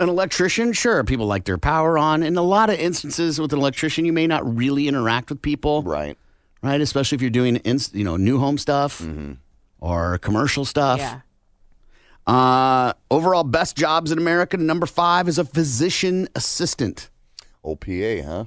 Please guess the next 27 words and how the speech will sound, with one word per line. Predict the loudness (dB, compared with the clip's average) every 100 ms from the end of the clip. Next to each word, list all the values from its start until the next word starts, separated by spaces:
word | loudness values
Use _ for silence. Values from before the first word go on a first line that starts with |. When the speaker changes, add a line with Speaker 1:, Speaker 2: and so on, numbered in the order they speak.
| -10
Speaker 2:
Okay. | -14 -8 -8 -8 -14 _ _ _ _ _ -20 -20 -20 _ -20 _
Speaker 1:
Well, | -4 -2
they |
charge | 2 2 4 4
you |
doctor | 4 2 2 2
prices | 2 2 0 0
without | 2 0
seeing | 0 0
a | 0
doctor. | 0 0 -2 -2
Speaker 3:
Right. | -6 -8 -4 -4 -4 -8 -12 -14
Speaker 2:
<laughs> | -14 -14 -16 -16 -12
Speaker 3:
And | -12 -6
some | -4 -2
of | -2
this | -6
is | -6 -8
a |
little | -6 -6 -6
bit | -8
misleading. | -8 -10 -6 -6 -4
You | -4
might | -4
not | -6 -8
have | -14 -14
to | -16